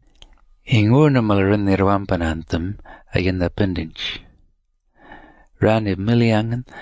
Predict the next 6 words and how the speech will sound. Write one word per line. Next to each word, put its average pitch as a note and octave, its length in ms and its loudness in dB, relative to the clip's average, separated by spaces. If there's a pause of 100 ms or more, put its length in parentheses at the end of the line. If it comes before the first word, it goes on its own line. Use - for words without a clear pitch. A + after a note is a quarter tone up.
(280)
ayan G2+ 420 0
apenda A2 480 0
indio F2+ 560 -2 (160)
indamandial. F2 960 -2 (2250)
Ritari A#2+ 480 0
lapakament, A2+ 800 -2